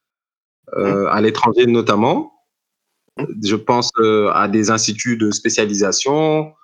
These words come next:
Speaker 1: comme l'Institut français du pétrole ou, euh, l'Imperial College de Londres ou Texas A M ou, euh, University College of London. Donc,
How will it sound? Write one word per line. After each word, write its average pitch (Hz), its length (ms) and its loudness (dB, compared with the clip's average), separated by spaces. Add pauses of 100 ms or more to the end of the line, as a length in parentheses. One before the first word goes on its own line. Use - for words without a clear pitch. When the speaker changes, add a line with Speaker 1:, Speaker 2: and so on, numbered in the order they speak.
(220)
Speaker 1:
comme 110 160 0
l'Institut 110 380 -2
français 107 320 -2
du 95 140 -6
pétrole 139 800 0 (360)
ou, 110 200 -2
euh, 92 420 -2
l'Imperial 110 520 0
College 101 420 -2
de - 80 -10
Londres 143 640 -2
ou 98 400 -6
Texas 104 460 -2
A 110 360 0
M 147 400 0
ou, 101 240 -2
euh, 87 160 2
University 107 460 0
College 104 340 0
of 92 120 -4
London. 139 500 2 (420)
Donc, 120 200 0